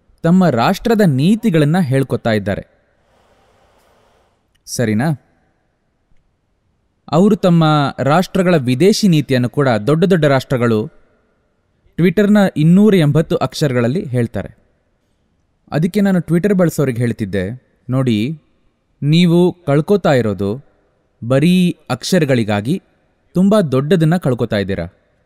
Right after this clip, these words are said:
ನಾಳೆ ಇಡೀ ಜಗತ್ತು ತನ್ನ ಯೋಜನೆ, ನೀತಿಗಳನ್ನ Twitter-ನಲ್ಲೇ ಮಾಡ್ತೇನೋ, ಆದ್ರೆ ಅದು ಆಗಲ್ಲ. ಯಾಕೆ ಅಂದ್ರೆ ಏಳ್ನೂರು ಕೋಟಿ ಜನರಿಗೆ ಸಾವಿರದ ಐನೂರು ಕೋಟಿ ಖಾತೆಗಳಿವೆ.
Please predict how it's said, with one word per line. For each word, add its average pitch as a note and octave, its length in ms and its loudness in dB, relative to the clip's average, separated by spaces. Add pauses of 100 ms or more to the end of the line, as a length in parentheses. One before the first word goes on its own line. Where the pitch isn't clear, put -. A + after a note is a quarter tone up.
(180)
ನಾಳೆ C3 520 0 (920)
ಇಡೀ G3 340 2
ಜಗತ್ತು C#3+ 720 -2
ತನ್ನ C#3+ 280 -2
ಯೋಜನೆ, B2+ 960 0
ನೀತಿಗಳನ್ನ B2+ 640 0 (120)
Twitter-ನಲ್ಲೇ G3 640 0
ಮಾಡ್ತೇನೋ, B2 540 -2 (400)
ಆದ್ರೆ D3+ 400 -2 (120)
ಅದು C#3+ 260 -2 (100)
ಆಗಲ್ಲ. B2 380 0 (800)
ಯಾಕೆ A#2+ 280 -2
ಅಂದ್ರೆ G#2+ 460 -4 (580)
ಏಳ್ನೂರು F#3+ 460 4
ಕೋಟಿ D3 300 -2
ಜನರಿಗೆ A#2+ 440 0
ಸಾವಿರದ F3 460 -2
ಐನೂರು D3 240 0
ಕೋಟಿ C3 300 -4
ಖಾತೆಗಳಿವೆ. G#2 580 -6